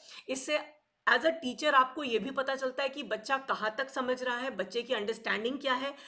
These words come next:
आप जिस तरह से उसे समझा रहे हैं क्या वो भी उसी तरह से वो चीज़ को समझ रहा है या कोई और तरह का वो इन्फरेंस ड्रॉ कर रहा है। तो प्रोबिंग को आज के समय में क्लासरूम एक्टिविटी में काफ़ी इफेक्टिव माना जाता है और ये एक बहुत इंपॉर्टेंट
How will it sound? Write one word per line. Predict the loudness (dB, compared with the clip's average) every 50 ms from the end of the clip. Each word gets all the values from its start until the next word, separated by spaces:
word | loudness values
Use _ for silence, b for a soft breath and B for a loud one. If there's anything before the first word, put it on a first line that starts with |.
| B B B 8
आप | 10 10 10 8 4 -6
जिस | -8 -8 -4 -2
तरह | -2 0 0
से | -2 -2 -4
उसे | -4 -4 -6 -6
समझा | -4 -4 -4 -2 0 2 2
रहे | 2 2 0
हैं | -2 2
क्या | 2 2
वो | 4 4 4 2
भी | 2 0
उसी | -2 -2 -4 -6
तरह | -2 0 0 0 0
से | 0 0 -2
वो | -2 -2
चीज़ | -6 -6 -8 -8 -2
को | -2 -2
समझ | 0 0 -2 -2 -2 -2 0
रहा | 0 0 2
है | 0 0 -4 B B B B B B -10
या | 0 2 4 4 4 2 0 B B B _
कोई | 0 2 4 4
और | 6 8 8 8 8
तरह | 6 2 2 2 2
का | 2 4 2 2
वो | 2 2 0
इन्फरेंस | 0 0 0 0 0 0 2 2 0 -2 -4 -4
ड्रॉ | 0 0 0
कर | 0 -2 -8 -8
रहा | -6 -6 -6
है। | -4
तो | -4 -4
प्रोबिंग | -4 -4 0 4 4 4 4 2 -4 -4
को | -4 0 0 0
आज | 4 6 6 6 6 4
के | -4 -10 -6
समय | -6 -4 -4 -2 -2
में | 0 0 -2 -2 0
क्लासरूम | 0 2 2 2 2 -2 -8 -10 -10
एक्टिविटी | -12 -14 _ _ -2 -2 -2 -2 -2 -6 -6 -6 -6 -6 -4
में | -4 -4 -6 -6 B B B B B 2 6
काफ़ी | 6 8 6 6 -2 -6
इफेक्टिव | -6 -2 -2 -2 -2 0 -4 -4 -2 2
माना | 2 2 4 2 0
जाता | 0 0 -2 -2 0 0
है | 0
और | 0 0
ये | 0 0 2 2
एक | 0 0 -4
बहुत | -6 -6 -6 -6 -6
इंपॉर्टेंट | -6 -8 -4 -4 -4 -2 0 -2 -2 -2